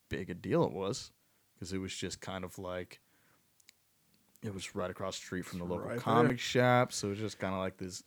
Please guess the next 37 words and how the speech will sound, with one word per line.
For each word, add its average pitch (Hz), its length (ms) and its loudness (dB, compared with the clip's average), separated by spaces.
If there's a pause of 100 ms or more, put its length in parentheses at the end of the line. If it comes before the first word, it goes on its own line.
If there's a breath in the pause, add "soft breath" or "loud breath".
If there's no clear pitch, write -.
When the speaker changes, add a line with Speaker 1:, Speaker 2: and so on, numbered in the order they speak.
(360 loud breath)
Speaker 1:
this - 180 -4 (120)
indie 113 480 4
comic 110 600 2
joint 104 760 2
right 104 280 0
across 101 280 2
the - 60 -2
street 101 320 2
from 98 160 -2
our 98 80 2
local 98 300 2
comic 104 400 -2
shop. 101 500 0
Like, 98 180 0 (600 loud breath)
wasn't 240 300 4
a 240 40 4
big 247 160 6
deal 302 360 8 (500)
until, 127 640 8 (300)
you 139 100 0
know, 120 120 6
now 135 640 6
I'm, 117 340 2
I'm 117 160 -2
older 104 300 4
and 120 80 2
I'm 104 100 0
looking 101 220 -4
back 123 280 0
on 92 140 -4
it. 107 80 -4
I'm 110 140 -8
like, - 300 -8
<laughs> - 60 -8
"Oh 208 200 4
my 104 220 2
God." 170 500 -2